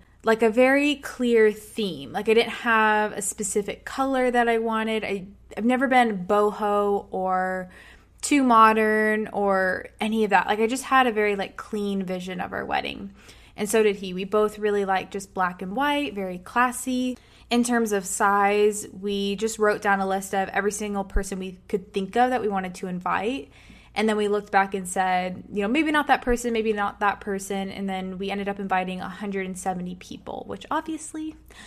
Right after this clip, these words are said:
a hundred and seventy people did not <laughs> come. But at the time when we were just writing our list in December, right after we got engaged, that is what we came to. We are both people who kind of have smaller friend groups. We like to just, like,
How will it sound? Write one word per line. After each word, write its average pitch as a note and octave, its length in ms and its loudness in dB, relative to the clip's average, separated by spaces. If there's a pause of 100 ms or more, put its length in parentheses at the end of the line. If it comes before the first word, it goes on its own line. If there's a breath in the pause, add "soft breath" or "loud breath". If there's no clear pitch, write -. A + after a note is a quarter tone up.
(180 loud breath)
a C#4+ 40 -16
hundred F#4+ 280 -2
and E4+ 100 -8
seventy D#4 260 -4
people B3+ 260 -6
did F#3 160 -8
not - 240 -6
<laughs> - 0 -
come. C4 580 4 (300 loud breath)
But B3+ 120 8
at C#4+ 140 8
the C#4+ 80 -4
time B3 260 8
when A#3 120 4
we A3+ 100 6
were A3 120 8
just G#3+ 300 -2
writing G3+ 320 2
our F#3 120 4
list F3+ 320 -6
in G3 80 -2
December, F#3 760 -4
right F3+ 140 4
after F#3 240 0
we F3+ 80 -6
got F3 180 0
engaged, F3+ 560 -6
that - 160 0
is F3+ 100 -8
what - 120 -8
we F3+ 100 -10
came F3+ 300 -12
to. F#3 420 -8 (180)
We B3 180 0
are C#4 100 2
both A#3+ 260 4
people A#3 260 0
who G3+ 100 4
kind G3+ 180 -4
of F#3+ 80 -8
have G3 280 -2
smaller F#3 400 -2
friend F#3 300 -8
groups. A3+ 380 -6
We G3+ 100 -4
like F3+ 360 -4
to F3+ 560 -8
just, F3+ 340 -12
like, F#3 180 -8